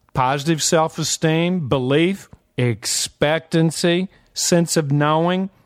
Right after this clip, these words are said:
optimism, boy, that, uh, that can carry you a long way, that type of optimism. Maybe you need to sell you on you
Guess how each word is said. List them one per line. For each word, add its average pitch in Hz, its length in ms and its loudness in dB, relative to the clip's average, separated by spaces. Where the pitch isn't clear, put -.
optimism, 165 920 0
boy, 127 220 2
that, 147 420 -2
uh, 131 260 0
that - 240 -2
can 160 140 2
carry 160 380 0
you 143 100 0
a - 20 0
long 156 760 0
way, 123 360 -2
that 139 160 0
type 139 260 -2
of 123 120 -4
optimism. 117 760 -2
Maybe 170 240 2
you 185 100 2
need 175 220 0
to 139 80 -2
sell 190 440 2
you 175 280 2
on 151 220 0
you 175 420 2